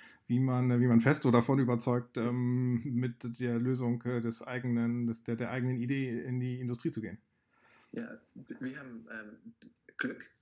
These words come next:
Speaker 2: dass,
Speaker 1: Okay.
Speaker 2: äh, bei uns hier in der Nähe, ja, man muss doch sagen, Glück, äh, doch,
Speaker 1: Darf man auch mal
Speaker 2: äh,
Speaker 1: haben.
Speaker 2: ja, man darf auch haben.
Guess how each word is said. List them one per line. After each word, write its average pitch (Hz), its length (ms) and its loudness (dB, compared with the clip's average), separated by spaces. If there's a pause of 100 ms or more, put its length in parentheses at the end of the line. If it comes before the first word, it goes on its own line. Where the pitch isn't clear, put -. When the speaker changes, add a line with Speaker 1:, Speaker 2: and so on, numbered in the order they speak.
(380)
Speaker 2:
dass, - 300 -4
Speaker 1:
Okay. 127 340 0
Speaker 2:
äh, 190 280 0
bei - 120 -6
uns 160 120 -14
hier 139 80 -4
in 123 60 -6
der 123 100 -6
Nähe, 131 280 -6
ja, 156 160 -6 (160)
man 117 120 -8
muss - 120 -16
doch 160 100 -8
sagen, 139 180 -10 (100)
Glück, 160 240 -12
äh, 127 180 -12 (420)
doch, 147 140 -14 (240)
Speaker 1:
Darf 202 180 0
man 202 100 4
auch 202 100 6
mal 180 140 4
Speaker 2:
äh, - 40 4
Speaker 1:
haben. 101 300 -2 (400)
Speaker 2:
ja, 226 160 -8
man 214 140 -8
darf 165 140 -16
auch 202 180 -18
haben. 117 200 -14